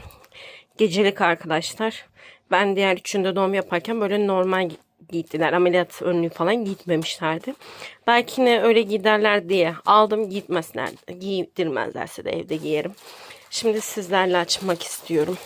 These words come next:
Evet arkadaşlar, şöyle X-Star çaldım. Geniş, bol olsun, salaş dursun diye. Ee,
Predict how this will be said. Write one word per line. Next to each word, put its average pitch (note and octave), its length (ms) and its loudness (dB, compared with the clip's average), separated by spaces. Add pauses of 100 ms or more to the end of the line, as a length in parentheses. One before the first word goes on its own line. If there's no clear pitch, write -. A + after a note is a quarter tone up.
(1200)
Evet F#3+ 300 -2
arkadaşlar, F#3 580 2
şöyle A3+ 300 2
X-Star A3+ 560 0
çaldım. E3 580 2
Geniş, F3 400 0
bol F3 120 8
olsun, E3 360 2
salaş - 480 -2
dursun D#3+ 440 -6
diye. D#3+ 220 -2 (960)
Ee, F3 260 -2